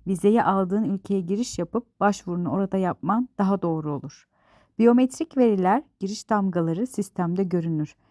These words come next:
Yani girdiğin ülke bellidir. Bu yüzden iltica sürecine başlarken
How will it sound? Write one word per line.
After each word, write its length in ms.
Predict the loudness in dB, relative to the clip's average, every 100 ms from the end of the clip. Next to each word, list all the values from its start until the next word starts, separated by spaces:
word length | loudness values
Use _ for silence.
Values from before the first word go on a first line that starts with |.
| _
Yani 360 | 4 6 6 0
girdiğin 400 | 0 0 2 0
ülke 460 | 0 -6 -6 -6 -4 -4
bellidir. 560 | -4 -4 -6 -12 -12 _ _ _ _ _
Bu 100 | 6
yüzden 400 | 6 2 -2 -2
iltica 540 | -4 -8 -6 0 0
sürecine 480 | 0 -6 -6 -6 -2
başlarken 640 | -4 -4 -4 -4 -2 -2